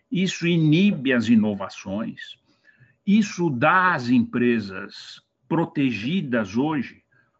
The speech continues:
um poder político de se manter naquela posição, im-, impedindo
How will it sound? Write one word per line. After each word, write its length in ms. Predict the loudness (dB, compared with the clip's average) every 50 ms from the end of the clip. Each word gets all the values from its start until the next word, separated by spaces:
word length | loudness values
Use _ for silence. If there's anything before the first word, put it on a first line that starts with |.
| _ _
um 180 | 2 4 4 4
poder 460 | 2 0 0 0 2 2 2 0 0
político 880 | -2 -4 0 2 2 2 2 2 0 -2 -2 -4 -8 -14 -8 -6 -4
de 160 | -2 -2 -2
se 240 | -2 -4 -6 -4 -4
manter 640 | -2 -2 0 2 2 0 0 0 0 2 2 2 2
naquela 520 | 0 -2 -4 -6 -6 -4 -4 -2 -2 -4
posição, 880 | -6 -8 -8 -8 -8 -6 -8 -10 -12 -12 -10 -6 -4 -4 -4 -4 -8 -8 -4
im-, 280 | -2 0 2 2 0 -2 -4 _ -4 -4 -4 -4 -8 -16 -18 -18 -6 0
impedindo 1080 | 0 0 0 0 -2 -2 -2 -2 0 2 4 6 8 8 6 6 4 2 -2 -2 -6